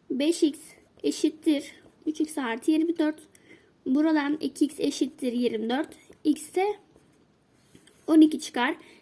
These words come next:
Bize neyi soruyordu? Başlangıçta kutuda bulunan top sayısı. Yani hem sarı hem de mavi renkli topların sayısının toplamını soruyor. Onu da toplarsak neye eşitti? Sekiz x artı yirmi dörde eşit olur. X'i yerine yazalım.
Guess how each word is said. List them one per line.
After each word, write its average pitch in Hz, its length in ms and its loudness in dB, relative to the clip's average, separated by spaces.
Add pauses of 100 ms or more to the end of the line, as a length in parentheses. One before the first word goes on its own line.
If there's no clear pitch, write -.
(120)
Bize 339 300 8
neyi 339 180 10
soruyordu? 285 720 0
Başlangıçta 294 640 0
kutuda 311 400 -4
bulunan 302 360 2
top 349 220 -6
sayısı. 262 540 -2 (240)
Yani 247 380 0
hem 320 180 8
sarı 320 240 2
hem 349 240 10
de 349 240 2
mavi 294 440 2
renkli 285 280 0
topların 285 440 0
sayısının 311 500 2
toplamını 262 440 -2
soruyor. 226 420 -4 (1400)
Onu 381 200 8
da 320 120 4
toplarsak 311 800 0
neye 302 340 4
eşitti? 311 640 -2
Sekiz 302 380 -4
x 311 140 0 (180)
artı 262 360 0
yirmi 302 360 6
dörde 269 260 0
eşit 247 240 -4
olur. 233 220 -2 (680)
X'i 370 480 4
yerine 320 320 8
yazalım. 262 480 0